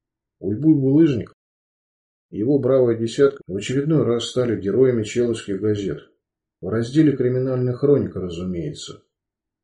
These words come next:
К счастью, на этот раз им хватило мозгов не светиться, а спрятаться за расплывчатой формулировкой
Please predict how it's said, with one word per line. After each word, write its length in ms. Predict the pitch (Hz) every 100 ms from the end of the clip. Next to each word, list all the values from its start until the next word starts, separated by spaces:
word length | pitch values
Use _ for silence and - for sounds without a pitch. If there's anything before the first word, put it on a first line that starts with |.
| _
К 60 |
счастью, 600 | - - 151 151 - - _ _ _ _ _
на 160 | - 127
этот 220 | 143 131
раз 260 | 131 120 127
им 120 | 117
хватило 420 | 117 110 139 117
мозгов 480 | 101 101 104 127 -
не 80 | 95
светиться, 560 | 107 107 151 151 -
а 40 | -
спрятаться 680 | - 110 131 107 - - - _
за 140 | 98
расплывчатой 600 | 101 104 - 127 127 -
формулировкой 880 | 90 95 98 98 110 139 - 82 -